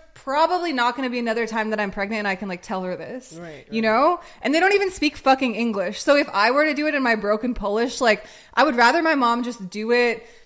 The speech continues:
Speaker 1: take a video, whatever. She's like, "Yeah, no problem, Claudia, I'll take a video."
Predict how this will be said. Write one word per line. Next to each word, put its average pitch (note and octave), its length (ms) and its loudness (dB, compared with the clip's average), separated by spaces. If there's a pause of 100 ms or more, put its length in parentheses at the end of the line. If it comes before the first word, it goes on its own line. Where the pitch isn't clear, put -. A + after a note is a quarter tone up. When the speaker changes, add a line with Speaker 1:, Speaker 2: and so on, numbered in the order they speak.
(240)
Speaker 1:
take D4 220 0
a E4+ 60 4
video, B3+ 400 4
whatever. A3 240 4
She's - 140 -10
like, A#3+ 160 0
"Yeah, C4+ 140 6
no C4 160 4
problem, A#3+ 300 2
Claudia, G#3+ 320 0
I'll G3+ 100 0
take A3 200 -2
a - 20 -2
video." F#3 480 -4